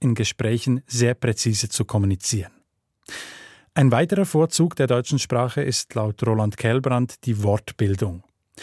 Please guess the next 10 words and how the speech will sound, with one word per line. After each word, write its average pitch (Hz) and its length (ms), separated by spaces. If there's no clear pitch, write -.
Wir 120 140
können 120 360
ganz 127 360
einfach 135 520
neue 120 460
Wörter 110 320
bilden, 98 500
etwa 110 260
durch 107 400
Zusammensetzen. 110 920